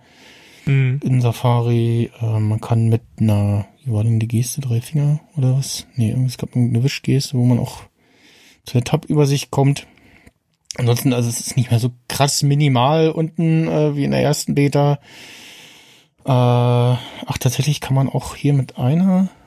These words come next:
Speaker 2: Einstellung schon, äh, ein-,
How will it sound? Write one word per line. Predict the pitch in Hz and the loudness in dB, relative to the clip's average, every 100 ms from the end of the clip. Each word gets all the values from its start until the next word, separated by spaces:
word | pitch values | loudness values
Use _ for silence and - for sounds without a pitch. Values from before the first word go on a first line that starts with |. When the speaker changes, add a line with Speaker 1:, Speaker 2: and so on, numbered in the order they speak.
| - | -4
Speaker 2:
Einstellung | 151 165 - - 165 165 160 - - | 0 0 -2 -2 0 0 -2 -6 -20
schon, | - - 147 156 156 - _ _ | -20 -4 0 0 -2 -6 _ _
äh, | - | -2
ein-, | 139 143 147 147 143 - 139 139 | 0 2 2 0 -2 -2 -4 -4